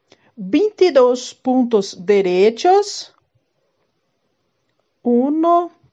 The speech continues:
dos, tres, cuatro,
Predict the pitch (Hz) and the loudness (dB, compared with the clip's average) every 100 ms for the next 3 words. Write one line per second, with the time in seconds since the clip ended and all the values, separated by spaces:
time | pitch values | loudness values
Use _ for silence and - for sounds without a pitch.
0 | _ _ _ _ _ _ _ _ - 196 | _ _ _ _ _ _ _ _ -18 -8
1 | 226 240 233 247 262 262 - - _ _ | -2 0 2 2 2 -2 -14 -18 _ _
2 | _ _ _ _ _ 233 233 233 294 381 | _ _ _ _ _ 2 4 4 2 -2
3 | - - - - _ _ _ _ _ _ | -6 -18 -20 -20 _ _ _ _ _ _
4 | _ 208 202 185 208 233 302 349 381 | _ -2 0 0 -2 -2 -2 0 -2